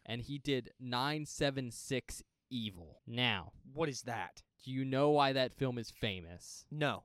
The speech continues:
Speaker 2: actually.
Speaker 1: Or, like, what's so unique about that film?
Speaker 2: Nope.
Speaker 1: First of all, do you know what, like, a nine seven six number is?
Speaker 2: Nope.
Speaker 1: This is kind of a fun thing for anyone who is not old enough to remember.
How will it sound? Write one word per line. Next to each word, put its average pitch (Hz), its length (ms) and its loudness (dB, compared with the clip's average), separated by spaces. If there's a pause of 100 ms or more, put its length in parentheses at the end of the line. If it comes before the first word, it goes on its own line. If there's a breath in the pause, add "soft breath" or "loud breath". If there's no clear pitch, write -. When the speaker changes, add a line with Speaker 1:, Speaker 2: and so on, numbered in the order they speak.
Speaker 2:
actually. 110 460 -10 (400)
Speaker 1:
Or, 127 180 2
like, 104 260 -2
what's 127 300 0
so 123 120 2
unique 101 380 -6
about 87 180 -8
that 76 160 -14
film? 82 200 -12 (460)
Speaker 2:
Nope. 226 160 2 (180)
Speaker 1:
First 175 240 4
of 135 80 0
all, 104 140 4
do 113 100 -4
you 120 60 0
know 143 140 0
what, 123 140 -2
like, 107 140 -6
a 104 60 -6
nine 110 220 -6
seven 113 200 -4
six 123 240 -6
number 127 220 -4
is? 131 260 -4 (140)
Speaker 2:
Nope. 220 220 10 (160)
Speaker 1:
This 143 120 2
is 127 120 -6
kind 127 160 0
of 104 60 -2
a 101 60 -4
fun 98 520 -6 (260)
thing 98 400 -2
for 95 240 -4 (160)
anyone 92 420 -8
who 92 240 -8
is 92 220 -12
not 87 240 -8 (260)
old 98 280 -4
enough 90 240 -10
to - 120 -12
remember. 87 460 -8